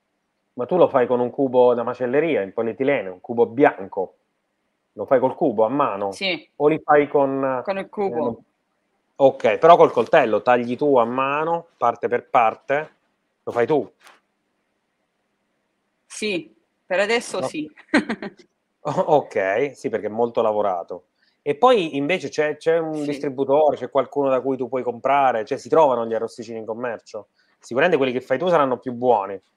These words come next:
Speaker 1: però se uno vuole, cioè se tu
Speaker 2: No,
Speaker 1: volessi
Speaker 2: io,
Speaker 1: come fa?
Speaker 2: io li vendo crudi.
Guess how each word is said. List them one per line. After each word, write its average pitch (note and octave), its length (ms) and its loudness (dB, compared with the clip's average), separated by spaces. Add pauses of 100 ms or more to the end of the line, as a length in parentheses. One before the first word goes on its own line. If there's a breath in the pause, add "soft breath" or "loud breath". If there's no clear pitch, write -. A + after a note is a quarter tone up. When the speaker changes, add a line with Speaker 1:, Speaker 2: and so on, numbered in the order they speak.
Speaker 1:
però D#3+ 160 2
se - 220 -10
uno E3 280 0
vuole, C3+ 920 0 (160)
cioè C3 160 -8
se C3 100 -6
tu - 120 -6
Speaker 2:
No, A3+ 80 4
Speaker 1:
volessi A3 440 4
Speaker 2:
io, G#3+ 420 4 (120)
Speaker 1:
come C3+ 200 -10
fa? A#2 140 -6
Speaker 2:
io B3 260 4
li A3+ 140 -4
vendo F3+ 640 -4
crudi. E3+ 560 -14